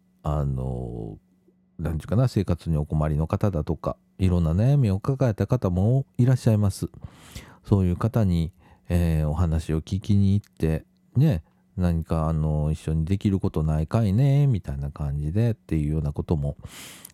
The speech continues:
ええ、やったりしながら、ええ、今はユースプラザで、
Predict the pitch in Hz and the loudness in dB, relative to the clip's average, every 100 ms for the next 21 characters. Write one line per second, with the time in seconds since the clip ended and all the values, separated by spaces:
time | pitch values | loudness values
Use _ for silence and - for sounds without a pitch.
0 | - 85 80 73 76 - 78 73 82 82 | -2 2 2 0 -2 -2 -4 -4 -2 0
1 | 82 82 78 - - - - - 92 87 | 2 0 -2 -10 -20 -20 -20 -2 2 4
2 | 90 90 85 87 85 - - 85 80 76 | 2 2 2 2 0 -2 -2 -2 -2 -2
3 | 78 71 | -2 -4